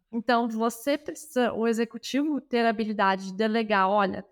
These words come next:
preciso que você reserve um hotel pra mim no dia tal, dia tal. Eu tenho preferência,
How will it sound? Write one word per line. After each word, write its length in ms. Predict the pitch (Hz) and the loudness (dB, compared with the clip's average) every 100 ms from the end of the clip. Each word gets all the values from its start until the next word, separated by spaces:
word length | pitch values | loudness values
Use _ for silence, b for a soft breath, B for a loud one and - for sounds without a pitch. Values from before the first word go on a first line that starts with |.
| _ _ | _ _
preciso 360 | - - 214 | -16 -10 -10
que 100 | 220 | -8
você 240 | 233 247 240 | -6 -6 -2
reserve 440 | 220 214 208 220 | -2 2 2 2
um 60 | 320 | 0
hotel 200 | 330 311 311 | -2 -2 -2
pra 100 | 311 | -2
mim 260 | 247 220 | -2 -2
no 140 | 214 202 | -2 -2
dia 220 | 208 202 | -2 -4
tal, 400 | - 190 220 269 | -4 -2 -2 -4
dia 200 | 311 311 | -6 -8
tal. 540 | 311 214 190 196 196 B B - | -4 0 2 2 -2 B B -8
Eu 100 | 196 | -2
tenho 220 | 220 226 | 0 0
preferência, 920 | 233 240 247 233 247 262 - 240 | -2 -2 0 2 0 -2 -2 0